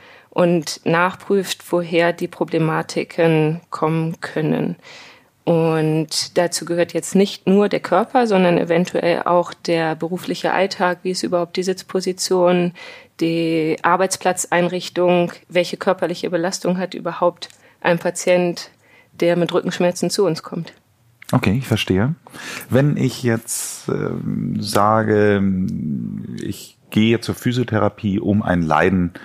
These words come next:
Speaker 2: zu beseitigen, was muss ich denn einrechnen? Kann man so sagen, durchschnittlich sieht man dich einmal, fünfmal, fünfzig Mal?
Speaker 1: Also das ist natürlich auch völlig abhängig, wie lange man im Endeffekt schon darunter leidet.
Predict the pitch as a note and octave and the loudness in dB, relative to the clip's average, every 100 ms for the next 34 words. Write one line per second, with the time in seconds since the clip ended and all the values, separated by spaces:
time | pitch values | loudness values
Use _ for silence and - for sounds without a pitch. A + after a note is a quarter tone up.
0 | - - - - E2 D2+ F2 A#2+ A#2+ A2+ | -20 -20 -12 -6 -4 0 2 2 2 2
1 | G#2+ G2+ G2+ - G2+ - - F2 E2+ F2+ | 4 2 0 0 -2 -2 -4 0 2 2
2 | F2 - F2+ F2 G#2 F#2+ F2 E2+ E2 F#2+ | -2 0 -2 -2 -2 -2 -2 0 0 0
3 | - G#2+ A#2 A2 G2 - G2 - F#2 G2+ | 0 -2 0 0 0 0 -4 -4 -4 0
4 | F2+ E2+ D#2+ - G2 - G2 A2+ G#2+ G#2+ | 0 -2 -4 -8 -8 0 2 4 2 2
5 | G2+ - G2+ - F#2+ F#2+ A#2+ B2+ - B2 | 0 -2 -4 0 2 2 -2 -4 -6 -2
6 | C3 D#3 F3 - - - - - - - | 0 0 -2 -12 -20 -16 -12 -12 -12 -20
7 | - - E3+ F3 F3+ G3 F#3+ E3+ F#3 - | -8 -2 0 0 0 0 0 2 0 0
8 | F3 - F#3+ F#3+ - E3 - F3+ F3 - | -2 0 -2 -2 -4 -4 0 2 0 -2
9 | - E3 F#3 E3 E3+ E3 D#3+ D#3+ D#3 E3 | -12 -8 -4 2 2 4 2 2 2 0
10 | F3 - - E3+ F3 E3+ D#3+ E3+ - E3 | -2 -4 -12 -4 0 0 2 0 -2 -4
11 | E3 F3 A3 B3+ | -2 0 0 -2